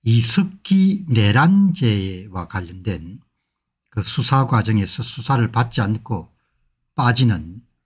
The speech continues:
그런 경우가 발생했다, 이런 내용이 이제 떠올랐습니다. 기사를 찬찬히 읽어보면서 참 이재명 당대표가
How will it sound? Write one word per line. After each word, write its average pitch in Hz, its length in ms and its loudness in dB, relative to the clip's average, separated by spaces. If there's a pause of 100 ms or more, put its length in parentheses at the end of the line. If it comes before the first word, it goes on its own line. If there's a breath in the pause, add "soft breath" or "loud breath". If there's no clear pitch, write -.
(340)
그런 104 320 -4
경우가 110 480 2
발생했다, 87 920 -6
이런 135 260 0
내용이 139 340 4
이제 110 400 -2
떠올랐습니다. 95 760 -14 (1080)
기사를 156 360 2
찬찬히 131 600 2
읽어보면서 120 1080 0 (720)
참 127 200 -2
이재명 156 600 2
당대표가 147 1000 2